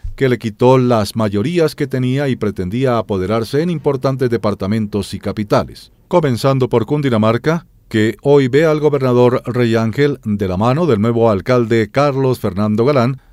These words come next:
que han superado los motivos que los distanciaban en el pasado y se han comprometido a cumplir el mandato del territorio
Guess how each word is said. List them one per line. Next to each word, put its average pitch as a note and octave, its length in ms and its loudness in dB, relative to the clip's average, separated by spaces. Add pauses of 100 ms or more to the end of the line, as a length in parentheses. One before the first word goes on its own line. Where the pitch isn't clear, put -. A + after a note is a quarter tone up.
(100)
que C#3+ 100 2
han F#3 100 2
superado D#3+ 420 0
los C#3 140 2
motivos C3 500 -2
que D3 140 -2
los A#2 240 -2
distanciaban A2+ 640 -2
en F#2+ 80 -2
el F2 120 -4
pasado F2+ 460 -2 (240)
y A2 100 -4
se B2 120 0
han D3+ 140 -2
comprometido C#3 720 0
a A#2+ 60 0
cumplir B2 560 -2
el C#3+ 220 0
mandato B2+ 540 -2
del A2+ 200 0
territorio A2 760 0